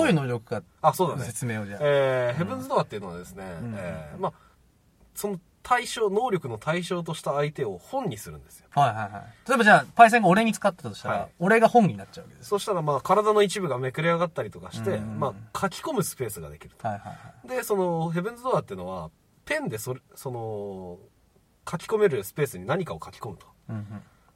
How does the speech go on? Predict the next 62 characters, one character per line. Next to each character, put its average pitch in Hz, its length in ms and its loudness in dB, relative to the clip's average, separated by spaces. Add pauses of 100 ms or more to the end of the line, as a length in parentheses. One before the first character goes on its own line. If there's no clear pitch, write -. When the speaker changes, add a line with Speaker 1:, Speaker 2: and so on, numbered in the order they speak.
(300)
Speaker 2:
例 190 40 2
え - 20 -4
ば、 202 400 2
え 80 400 -12
ー、 - 40 -20
「リ 127 80 -8
ツ - 140 -12
は 110 100 -4
今 131 180 -4
か 135 120 -6
ら、 165 340 -4
え - 80 -20
ー、 - 40 -20
パ 123 140 -6
イ 123 60 -6
セ 135 100 -4
ン 131 60 -6
の 131 80 -6
た 143 120 -4
め 156 100 -6
に 131 80 -8
カ - 140 -4
ル 175 60 -6
ピ - 80 -12
ス - 100 -12
を 98 40 -10
買 - 140 -14
っ - 40 -18
て 160 100 -6
く 180 80 -2
る」 139 80 -4
っ - 20 -10
て - 180 -18
書 135 100 0
い 139 60 0
た 156 120 -6
ら、 214 80 0
Speaker 1:
う - 40 4
ん - 20 -2
う - 20 -8
ん。 - 40 -12 (540)
Speaker 2:
え 131 280 -10
ー、 131 40 -6
リ 160 80 -2
ツ 170 140 -8
は 170 120 2
そ - 100 -6
れ 147 80 0
を - 80 -4
書 165 100 -8
き - 60 -10
込 220 100 -8
ま 214 80 4
れ 180 60 2
た 117 100 -6
時 110 100 -12
点 127 180 -8
で、 190 260 -2 (240)
Speaker 1:
う 139 40 -6
ん。 135 40 -2
Speaker 2:
も 113 140 -2
う - 40 -12